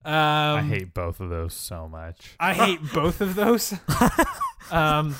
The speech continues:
Speaker 1: I've been watching Peter Rabbit with my son, and while that movie's fine, there's no part of Donald Gleason in that movie that goes Batman,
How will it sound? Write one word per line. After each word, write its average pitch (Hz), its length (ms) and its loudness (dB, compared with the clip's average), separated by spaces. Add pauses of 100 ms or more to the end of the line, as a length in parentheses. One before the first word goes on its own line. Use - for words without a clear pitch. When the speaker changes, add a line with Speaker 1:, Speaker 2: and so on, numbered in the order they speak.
(380)
Speaker 1:
I've 180 180 0
been 190 200 0
watching 180 420 0
Peter 180 320 -2
Rabbit 151 360 -2
with 175 220 -6
my 202 140 -2
son, 214 420 -2
and 160 160 -4
while 151 200 0
that 151 140 -2
movie's 143 400 -6
fine, 151 640 -4 (320)
there's 156 220 -2
no 156 160 2
part 156 440 -2
of 147 160 -4
Donald 147 340 2
Gleason 139 460 -4
in 147 180 -2
that 165 140 0
movie 170 300 -2
that 151 160 -2
goes 135 300 -4
Batman, 160 680 -4